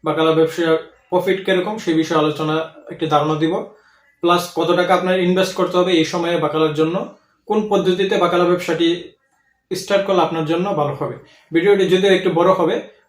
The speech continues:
তবে ধৈর্য সহকারে যদি আপনি সম্পূর্ণ ভিডিওটি দেখে নেন, আমি আশা করি আপনার বাকালা সম্বন্ধে একশো পার্সেন্ট অভিজ্ঞতা আপনারা এই ভিডিওটির মাধ্যমে নিতে পারবেন। আর আপনার যেই সময়টা এই ভিডিওটির মাধ্যমে ওয়েস্ট করবেন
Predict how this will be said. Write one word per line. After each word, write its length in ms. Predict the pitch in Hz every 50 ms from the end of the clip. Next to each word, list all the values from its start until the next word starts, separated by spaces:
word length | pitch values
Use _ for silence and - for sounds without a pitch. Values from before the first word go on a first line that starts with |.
| _ _
তবে 180 | 180 170 175 160
ধৈর্য 340 | 151 180 185 185 185 202
সহকারে 440 | 196 - 208 202 190 180 190 190 180
যদি 140 | 180 180 185
আপনি 160 | - - 190 180
সম্পূর্ণ 320 | - 180 175 165 170 165
ভিডিওটি 400 | 156 165 160 170 180 175 170 170 170 170 - - _ _ - 151
দেখে 180 | 165 160 170 170
নেন, 160 | 160 180 214 - - - - _ _ _ _ _ _ _ _
আমি 140 | 175 175 190
আশা 240 | 190 185 214 214 202
করি 200 | 190 208 208 - - - - _ _ _ _ _ _ _
আপনার 360 | 175 165 170 190 202 220 226 220 -
বাকালা 320 | 175 165 165 165 185 190 190
সম্বন্ধে 420 | 180 196 185 185 180 180 175 220 220 - -
একশো 300 | 196 190 - - - 208
পার্সেন্ট 400 | 208 - 202 - - 240 240 339 - - _ _ _ _ _ _ _ _ _
অভিজ্ঞতা 460 | 190 180 175 190 185 - 196 196 - 208
আপনারা 300 | 180 170 185 190 185 190 196 190 180
এই 60 | 165
ভিডিওটির 340 | 165 165 180 180 175 170 160
মাধ্যমে 300 | 160 160 156 160 160 156
নিতে 300 | 151 156 151 165 165 160
পারবেন। 380 | 160 156 147 147 139 127 120 120 - - _ _ _ -
আর 120 | 160 160
আপনার 260 | 165 165 175 185 180 165
যেই 180 | 185 190 185
সময়টা 380 | - 196 190 202 196 185 190 185 190
এই 160 | - 175 170
ভিডিওটির 400 | 165 180 180 190 190 185 185 180
মাধ্যমে 360 | 175 180 170 180 175 175 170 165
ওয়েস্ট 300 | 165 175 165 160 - -
করবেন 300 | - 180 175 196 247 330